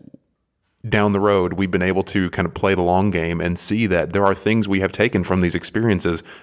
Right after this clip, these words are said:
good or bad, that we have been able to use for good in our life later down the road. Um, just because maybe today isn't great, just because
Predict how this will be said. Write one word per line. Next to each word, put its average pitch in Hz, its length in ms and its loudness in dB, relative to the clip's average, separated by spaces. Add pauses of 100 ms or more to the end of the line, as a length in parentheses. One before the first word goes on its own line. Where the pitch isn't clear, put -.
(160)
good 101 160 2
or 98 80 4
bad, 90 380 2 (100)
that 90 180 -2
we 90 80 -2
have 90 100 -2
been 90 100 0
able 90 180 0
to 92 120 -10
use 90 460 -2
for 92 320 -2
good 90 280 2
in 87 180 -2
our 85 140 2
life 85 380 -2
later 95 260 0
down 82 160 0
the 82 60 -6
road. 82 380 -2 (440)
Um, 85 520 2 (800)
just 107 260 0
because 101 720 0
maybe 92 260 0
today 87 280 2
isn't 87 220 0
great, 85 380 -2
just 95 180 -4
because 92 560 0